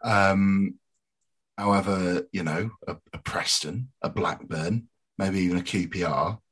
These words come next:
they'd be, you know, thirsting for a bit of league. So, <laughs> so I feel that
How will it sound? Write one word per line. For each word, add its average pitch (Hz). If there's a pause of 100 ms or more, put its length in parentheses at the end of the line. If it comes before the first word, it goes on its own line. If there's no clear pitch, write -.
(120)
they'd 143
be, 131 (220)
you 113
know, 78
thirsting 156
for 85
a 78
bit -
of -
league. 67 (360)
So, 139 (680)
<laughs> -
so 170
I 165
feel 170
that 147